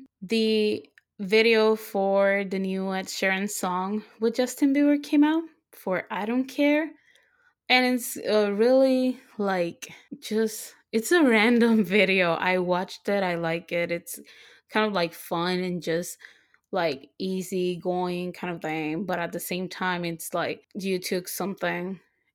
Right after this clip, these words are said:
and I, I don't know. It's, like, so hard to, to explain. Like, it's like my attention span. It's exactly <laughs> like that because it's not focused on the same thing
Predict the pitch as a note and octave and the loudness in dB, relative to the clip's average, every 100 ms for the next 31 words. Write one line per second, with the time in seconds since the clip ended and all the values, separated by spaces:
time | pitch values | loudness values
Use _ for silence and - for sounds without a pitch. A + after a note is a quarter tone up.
0 | - F3+ D#3+ - - - D#4+ F4 E4 B3 | -10 -6 -6 -4 -4 0 2 6 6 8
1 | A3+ G3+ G3+ - G#3 F#3+ G#3+ - G#3+ G3+ | 6 2 0 0 2 0 -6 -6 0 2
2 | A3+ A3 G3 G3 G3 - F3+ F#3+ _ - | 2 2 2 2 -2 -4 -6 -8 _ -4
3 | A3+ G3 F#3+ - - G3 F#3+ F#3 F3 F3 | 0 0 -2 -10 -2 -2 0 -2 -4 -2
4 | E3+ D#3+ D#3+ - - _ _ _ _ _ | 0 -2 -4 -14 -20 _ _ _ _ _
5 | _ _ _ _ _ A3+ A3+ A#3 - - | _ _ _ _ _ 4 4 2 -4 -10
6 | - G#3+ A3 G3+ G3+ F#3 F3 - G3 F#3+ | -10 -2 2 2 0 -2 -6 -4 -4 -4
7 | - F3 F3 - E3+ G2 - G3 - _ | -6 -10 -10 -6 -4 -4 -8 -12 -18 _
8 | _ _ G3+ G#3 G#3 - A3+ G#3+ G#3+ G#3+ | _ _ -4 -2 -4 -2 0 0 0 0
9 | G3 C#4+ - B3 A3 G#3+ G#3 G#3 - A#3 | 0 -2 -2 -2 2 2 0 -6 -2 -2
10 | - A3+ G3+ G3 - - - - _ _ | 0 -2 0 -4 -8 -18 -20 -20 _ _
11 | - A3 G#3+ A3 G#3+ G#3 G#3 A3 A3+ A3+ | 0 0 2 2 4 4 4 2 0 0
12 | A3+ - _ _ _ - - F#3 G3+ G#3 | -4 -14 _ _ _ -6 0 0 2 0
13 | G#3 A3 - - - _ G3 F#3+ - F3+ | 2 0 -4 -18 -20 _ -4 -4 -4 -4
14 | F#3 F3+ D#3+ E3+ F#3+ G#3+ | -4 -6 -6 -4 -6 -8